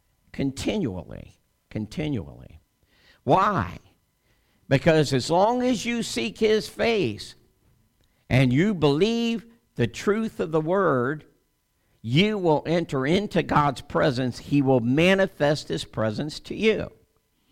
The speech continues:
You are to live in that state where agitation and fear does not exist. Where you're so surrendered to God that no matter what happens around you,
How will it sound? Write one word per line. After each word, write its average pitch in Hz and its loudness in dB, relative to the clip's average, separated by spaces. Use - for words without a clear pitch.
You 233 4
are 226 4
to - 4
live 202 2
in 170 4
that 175 4
state 220 0
where 147 2
agitation 180 0
and 131 2
fear 185 0
does 113 -2
not 135 0
exist. 147 -8
Where 185 6
you're 208 8
so 262 2
surrendered 233 2
to 185 2
God 160 0
that 196 4
no 226 4
matter 226 4
what 226 2
happens 208 0
around 196 0
you, 123 -2